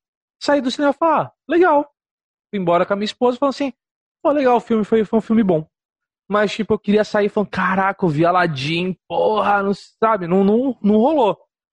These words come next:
E é um filme que, tipo assim, eu não sei se eu assistiria uma segunda vez. Acho que se tivesse na, na época antiga, passando assim na, na televisão quando não tinha streaming, ah, tá passando a sessão da tarde. Ah, beleza, eu assistiria antigamente.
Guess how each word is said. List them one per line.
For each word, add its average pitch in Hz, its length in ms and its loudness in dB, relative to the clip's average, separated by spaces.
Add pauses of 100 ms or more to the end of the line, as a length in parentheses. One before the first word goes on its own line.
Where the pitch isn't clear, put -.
(280)
E 202 60 0
é 226 60 2
um 240 60 0
filme 247 280 -2
que, - 140 -16
tipo - 140 -4
assim, 262 180 -4
eu 226 140 2
não 226 200 -4
sei 277 240 0
se 214 80 -2
eu - 40 0
assistiria 190 340 0
uma 180 120 0
segunda 180 280 0
vez. 147 200 0
Acho 151 160 0
que - 60 -14
se - 60 -10
tivesse 196 340 0 (480)
na, 151 260 0
na 151 180 0
época 180 320 -2
antiga, 151 360 0
passando 156 380 -2
assim 156 360 -2
na, 139 240 -2
na 139 120 -2
televisão 139 360 0
quando 139 220 -2
não 135 60 0
tinha 143 180 -2
streaming, 123 460 -4 (460)
ah, 160 160 0 (160)
tá 143 100 0
passando 175 420 -2
a 170 60 0
sessão 190 380 -2
da 214 120 2
tarde. 131 480 -4
Ah, 339 120 -6
beleza, 202 400 0
eu - 20 0
assistiria 190 460 0
antigamente. 135 560 -2